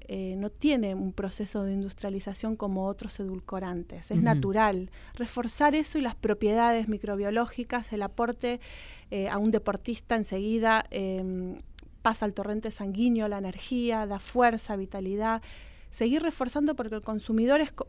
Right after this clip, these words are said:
Speaker 1: no sabe mucho y de la variedad de mieles que tenemos, pero también haciendo foco a esto del rótulo, a cómo elegir una miel, eh, buena,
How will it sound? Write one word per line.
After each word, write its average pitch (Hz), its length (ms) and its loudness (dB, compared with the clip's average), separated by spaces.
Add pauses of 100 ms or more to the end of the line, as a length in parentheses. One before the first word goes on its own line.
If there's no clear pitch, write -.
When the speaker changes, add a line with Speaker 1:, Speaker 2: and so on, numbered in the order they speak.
Speaker 1:
no 226 380 6
sabe 226 340 6
mucho 185 460 -4 (260)
y 214 80 2
de 202 140 2
la 196 100 4
variedad 214 300 6
de 247 80 4
mieles 233 260 0
que 214 120 -2
tenemos, 190 380 -2
pero 247 220 0
también 285 260 4
haciendo 262 380 0
foco 262 520 4 (340)
a 214 80 -2
esto 226 220 0
del 202 160 2
rótulo, 233 640 2 (200)
a 196 120 -4
cómo 226 260 2
elegir 214 340 -2
una 208 180 -2
miel, 220 460 0 (320)
eh, 185 320 -2
buena, 233 640 4